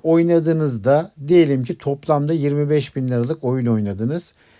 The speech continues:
Ee, otuz yedi bin beş yüz T L dünün kazancı. Otuz, otuz yedi bin beş yüz T L kazanç oldu. Şimdi burada yirmi beş bin verip on iki bin beş yüz mü kazanmış oluyorsunuz? Evet,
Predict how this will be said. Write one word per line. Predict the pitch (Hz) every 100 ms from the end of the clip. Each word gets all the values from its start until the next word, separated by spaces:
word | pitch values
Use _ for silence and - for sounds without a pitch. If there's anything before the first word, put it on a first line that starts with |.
| _ _ -
Ee, | 117 113
otuz | 113 160 - 156
yedi | 165 165
bin | 160
beş | 160 147 -
yüz |
T | - 127
L | 120
dünün | 107 139 135
kazancı. | 139 127 131 120 110 170 - _ _ -
Otuz, | 147 - 180 180 165
otuz | 147 - 160
yedi | 170 170
bin | 170 165
beş | 175 -
yüz | 131 - - - 113 107
T | - 107 101
L | 139 185 - - _ -
kazanç | 156 151 147 127 -
oldu. | 110 92 92 - _ -
Şimdi | - 170 147 131
burada | 175 175 131 123
yirmi | 117 143 156
beş | 151 170 165 151
bin | 131
verip | 120 123 185 - - _ -
on | 151
iki | 160 147 160
bin | 160
beş | 202 -
yüz | 160
mü | 127
kazanmış | 117 104 110 101 98
oluyorsunuz? | 101 92 90 - 92 90 - _ _ _ _ _ _ -
Evet, | 151 127